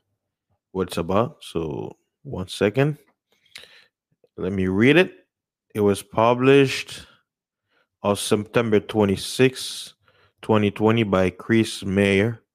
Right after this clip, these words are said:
Fair Use. Says, uh, "Latonia Dandridge was laid off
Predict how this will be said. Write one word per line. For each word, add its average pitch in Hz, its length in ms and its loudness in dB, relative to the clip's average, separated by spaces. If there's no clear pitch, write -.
Fair 104 240 4
Use. 107 480 2
Says, 107 480 2
uh, 101 340 4
"Latonia 113 680 2
Dandridge 104 680 2
was 95 320 2
laid 101 320 2
off 101 360 0